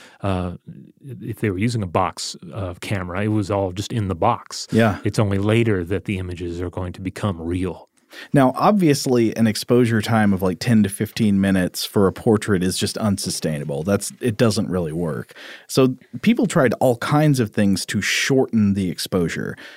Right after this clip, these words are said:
Speaker 2: This is also sometimes called the sitting time, right? Uh, so one thing people tried is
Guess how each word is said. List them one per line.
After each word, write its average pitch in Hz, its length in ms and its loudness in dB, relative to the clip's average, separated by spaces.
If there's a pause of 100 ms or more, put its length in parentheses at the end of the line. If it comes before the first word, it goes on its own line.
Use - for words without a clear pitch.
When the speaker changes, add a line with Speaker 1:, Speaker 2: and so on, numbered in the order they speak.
(140)
Speaker 2:
This 113 160 0
is 113 100 2
also 110 280 0
sometimes 98 380 0
called 98 200 -2
the 90 80 -6
sitting 85 540 0
time, 64 440 -6
right? 82 260 -2 (460)
Uh, 95 280 2
so 123 160 2
one 139 300 4
thing 147 260 4
people 123 240 2
tried 113 340 4
is 92 200 0